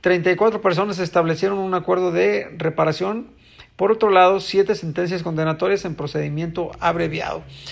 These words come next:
Una en juicio oral de doce años de prisión con una multa de un millón diecisiete mil quinientos setenta y cinco pesos en contra de Jorge N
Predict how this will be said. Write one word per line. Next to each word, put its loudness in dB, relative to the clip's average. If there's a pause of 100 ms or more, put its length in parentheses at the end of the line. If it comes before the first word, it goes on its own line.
(420)
Una 6
en 0
juicio 4
oral 8
de 8
doce 4
años 4
de 4
prisión 0
con 0
una 0
multa 2
de 6
un 2
millón 0
diecisiete -4
mil -6
quinientos -8
setenta -6
y -6
cinco -8
pesos -6
en -6
contra -4
de -2
Jorge -8
N -6